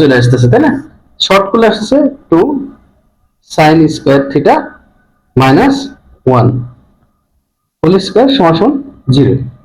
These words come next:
ঠিক আছে? এটা দাঁড়াইতেছে। তোমরা কি বুঝতে পারছো সেটা? সুপ্রিয় শিক্ষার্থীরা দেখো, তাহলে এখন দেখো, এখন আমরা এইটাকে কি করব? এই স্কয়ারটা ওই পাশে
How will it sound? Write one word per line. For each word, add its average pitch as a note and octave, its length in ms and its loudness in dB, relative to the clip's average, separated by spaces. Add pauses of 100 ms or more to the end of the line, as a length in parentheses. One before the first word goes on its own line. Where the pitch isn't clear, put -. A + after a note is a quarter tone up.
(440)
ঠিক G3+ 160 2
আছে? A#3 120 0 (180)
এটা E3 200 2
দাঁড়াইতেছে। G#2 440 -2 (480)
তোমরা F#3 200 2
কি A3 140 2
বুঝতে F#3+ 260 2
পারছো F3 220 6 (180)
সেটা? B3 200 4 (960)
সুপ্রিয় A3+ 340 2
শিক্ষার্থীরা G#3 440 0 (100)
দেখো, - 160 0 (880)
তাহলে F#3+ 260 2 (240)
এখন G#3+ 220 2
দেখো, F3 180 0 (560)
এখন F#3 200 0
আমরা A3+ 140 2 (180)
এইটাকে A#3+ 280 2
কি A#3+ 120 0
করব? C4 140 0 (560)
এই B3 80 4 (200)
স্কয়ারটা A3+ 380 2
ওই G#3 120 4
পাশে A3+ 180 0